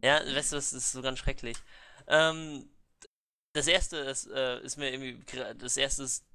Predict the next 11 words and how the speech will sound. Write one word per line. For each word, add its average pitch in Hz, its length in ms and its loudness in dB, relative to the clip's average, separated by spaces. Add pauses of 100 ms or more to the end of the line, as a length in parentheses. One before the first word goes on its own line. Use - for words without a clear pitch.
(180)
mir 135 140 -4
gestern 131 360 4
während 117 240 -2
der, 113 220 -4
ähm, 113 360 -8
Prüfung, 120 440 -8
oder 120 160 -2
beziehungsweise 120 420 2 (240)
die 127 320 -6
Woche 143 220 6
davor, 139 560 4